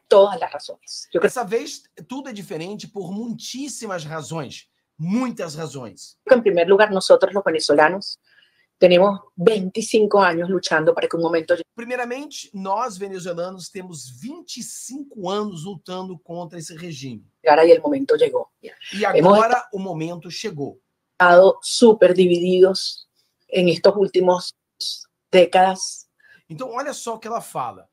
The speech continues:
Speaker 2: Nós éramos muito divididos nessas últimas décadas. Ou seja, o, a Venezuela, o povo venezuelano está totalmente dividido, né? Exatamente como trabalha os socialistas, né? Dividir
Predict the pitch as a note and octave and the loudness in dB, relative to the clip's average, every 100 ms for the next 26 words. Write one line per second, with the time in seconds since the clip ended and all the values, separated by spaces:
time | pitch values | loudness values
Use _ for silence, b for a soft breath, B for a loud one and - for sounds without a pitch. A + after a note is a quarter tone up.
0 | _ _ - F3 G3+ E3+ D3+ A#3 A#3+ A#3 | _ _ -12 -8 -6 -6 -6 -6 -6 -8
1 | A3+ F#3+ F#3+ G3+ C#4+ D#4+ A#3 G#3+ G3+ D#3+ | -10 -10 -8 -8 -8 -10 -14 -12 -12 -12
2 | A#2 G3+ A#3+ F#3 D#3 E3+ E3+ F#3+ C#3+ E3 | -10 -10 -10 -12 -12 -10 -10 -12 -12 -12
3 | F3+ - F3 F#3 - C3+ D3+ D3 A2 G#2+ | -12 -14 -14 -14 -14 -6 -6 -6 -14 -20
4 | B2 D#3+ - F3+ E3 D3 B2+ _ _ _ | -18 -16 -10 -8 -6 -8 -10 _ _ _
5 | _ - F3 - E3 F#3 F3+ D3 E3+ G3 | _ -14 -12 -8 -6 -6 -8 -10 -4 0
6 | A3 G#3 D#3 - G#3 F3 F#3 F3+ D#3 D#3+ | 0 -2 -8 0 0 2 -2 -8 -8 -6
7 | F3+ E3 E3+ - G#3 F#3+ F#3+ F3+ D3+ F3 | -6 -6 -6 -6 -6 -6 -8 -10 -12 -10
8 | G3 C3+ D#3+ F#3+ C3+ _ _ _ C#3+ D#3 | -10 -8 -8 -8 -10 _ _ _ -6 -6
9 | D#3 D3+ C#3 F#3 G3+ G3+ E3 E3 D#3 - | -6 -10 -4 -2 -2 -2 -4 -8 -10 -12
10 | E3+ D3+ E3 C3+ C#3+ D3 D3+ D3+ - C#3+ | -12 -6 -4 0 2 2 0 -4 -8 -12
11 | C#3+ - D3 - D#3+ A#2+ G#2 - - C3 | -10 -8 -8 -8 -8 -10 -14 -20 -20 -16
12 | A#2+ A#2 A2 D3 D3 A#2 C3+ A2+ | -16 -16 -14 -12 -10 -12 -12 -14